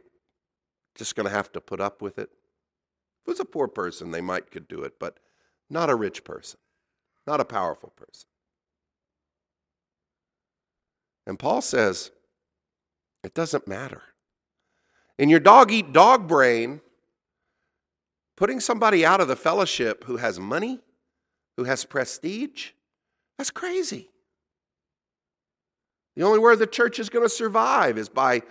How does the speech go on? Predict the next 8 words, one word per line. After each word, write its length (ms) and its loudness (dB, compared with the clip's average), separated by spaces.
gathering 480 6
up 180 4
members 680 -2
who 100 0
have 180 0
money 500 -2
and 160 -4
power. 580 -4